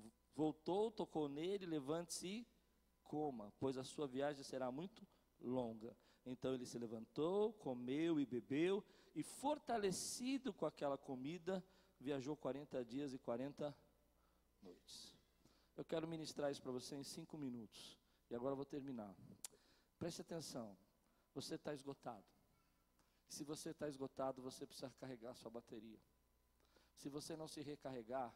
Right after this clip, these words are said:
você vai pedir a morte. Vai começar a achar que sua família é um problema, que seus filhos é um problema, que sua vida é um problema. E eu vou dizer pra você: seu marido é normal.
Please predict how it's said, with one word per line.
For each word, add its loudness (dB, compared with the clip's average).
você -8
vai -2
pedir -6
a 0
morte. -12
Vai 0
começar -4
a 0
achar -6
que -14
sua -4
família -6
é -6
um -8
problema, -6
que -18
seus -10
filhos -8
é -2
um -6
problema, -6
que -16
sua -4
vida -6
é -4
um -6
problema. -8
E -4
eu 2
vou 0
dizer -4
pra -4
você: -6
seu -6
marido -4
é -4
normal. -8